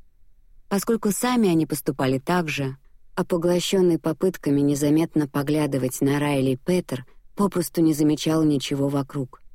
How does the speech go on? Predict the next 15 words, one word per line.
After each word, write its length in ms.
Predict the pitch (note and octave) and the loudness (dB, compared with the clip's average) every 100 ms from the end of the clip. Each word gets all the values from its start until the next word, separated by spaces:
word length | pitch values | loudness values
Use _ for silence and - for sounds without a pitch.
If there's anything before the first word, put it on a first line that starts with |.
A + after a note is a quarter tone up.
| - - | -20 -12
Зато 300 | - D3 F#3+ | -4 -2 0
взгляд 340 | C4+ F3+ F3 F3 | -2 0 -2 -2
Бодуина 540 | D#3 D#3+ D#3 E3 F3 | -2 0 0 2 0
был 300 | E3 D#3 D#3+ | 0 -2 -2
до 160 | D3+ D#3 | -2 -4
отвратительного 880 | - D3+ D3 F3 - E3 D#3+ D#3 | -4 -6 -4 -6 -4 -2 0 -2
понимающим. 920 | D#3+ D#3 D#3 D3+ B2+ A2 - - - - _ - - - | -4 -2 -2 -2 -4 -6 -8 -10 -12 -14 _ -20 -20 -4
И 120 | F#3 F#3 | -4 -2
Альбрехт 640 | G#3+ A3+ A3+ A#3+ - - - - | -2 -2 -2 -4 -8 -20 -16 -6
подмигнул 480 | G#3 F3 D3 B2+ | 0 0 0 0
мне 260 | A#2+ A#2 A#2+ - - - - - - - - | -2 -2 -6 -12 -20 -20 -20 -20 -20 -20 -4
и, 80 | G#3+ | 0
разломив 480 | F#3+ F3 F3 G3 - | 2 2 2 2 0
свой 260 | D#3+ E3+ | 0 0
кусок, 540 | D3+ C#3+ - G#3+ - | 0 -4 -2 -4 -6